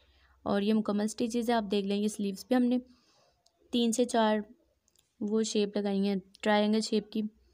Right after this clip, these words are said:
बना के लगाई हैं। उसके बाद ये नीचे पाइपिंग की है और ये देख लें, थोड़ा सा ओपन छोड़ा है।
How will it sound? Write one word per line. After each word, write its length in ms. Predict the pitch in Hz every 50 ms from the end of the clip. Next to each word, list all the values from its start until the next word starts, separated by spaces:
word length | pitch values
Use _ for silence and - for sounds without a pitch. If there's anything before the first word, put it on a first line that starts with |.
| _ _ _ _ _ _ -
बना 400 | 254 240 190 214 220 220 214 208
के 120 | 202 -
लगाई 260 | 208 208 202 208 202
हैं। 120 | 202 208 214
उसके 200 | 202 - - 202
बाद 240 | 190 202 202 196 196
ये 80 | 214
नीचे 280 | 208 208 196 196 - 233
पाइपिंग 380 | 233 254 233 226 - 233 240
की 180 | 226 247 226 226
है 120 | 240 233 - - _ _ _ _ _ _ _ _ _ _ _ _ _ _ _ _ _ _ _ _ _ _ - _ _ _ _ _ _ _ _ _ _ _ _ _ _ _ _ _ _ _ _ _ _ _ _ 208
और 60 | 196
ये 140 | 185 196 185
देख 140 | 196 196
लें, 120 | 196 202 196 202 -
थोड़ा 140 | 208 208 208
सा 140 | 208 -
ओपन 300 | 208 190 - - 214 226
छोड़ा 260 | 220 - 254 247 247 254
है। 100 | 262